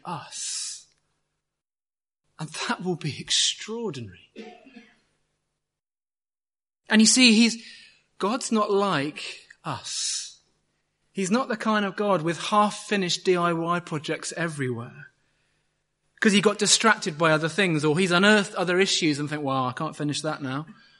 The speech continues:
Or he's run out of steam, or run out of money, or, no, no, no. He will finish the job. Be encouraged. Do, do you hate your indwelling sin, your ongoing daily sin?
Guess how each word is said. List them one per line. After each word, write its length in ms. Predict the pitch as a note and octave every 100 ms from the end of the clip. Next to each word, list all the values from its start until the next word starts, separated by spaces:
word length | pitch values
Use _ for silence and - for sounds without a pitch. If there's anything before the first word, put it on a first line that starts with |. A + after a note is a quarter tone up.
| _
Or 100 | F#3
he's 80 | F3
run 120 | G3
out 120 | G3 G3
of 80 |
steam, 460 | - - A#3 A3+ G3
or 80 | F3+
run 100 | F3+
out 120 | F3
of 100 | E3
money, 460 | F#3 G3 A3 G#3 F3+
or, 100 | D3 - - - -
no, 80 | G#3
no, 120 | G#3+
no. 200 | G#3+ D#3 - _ _
He 480 | - G#3 A3 G#3+ _ _ -
will 80 | -
finish 720 | - - A2+ A#2+ - - - _ -
the 100 | D3
job. 400 | D#3+ C#3+ C#3+ - _ _ _ _ _ _ _ _ _ _ _
Be 160 | D#3+ E3+
encouraged. 720 | F#3+ G#3 F3+ C#3 - - -
Do, 80 | G3+
do 180 | F#3 G#3
you 140 | A#3
hate 800 | E3+ - B3 - - - - - _ _ _ _ _ _ _ _
your 180 | B2+ A#2+
indwelling 500 | F3 D#3+ D#3+ D3 D3
sin, 380 | C#3+ - B2 C3
your 180 | C#3+ -
ongoing 580 | E3 D#3+ D3+ C3+ C3 B2+
daily 320 | C#3+ C#3+ C#3+
sin? 400 | - C#3+ D3+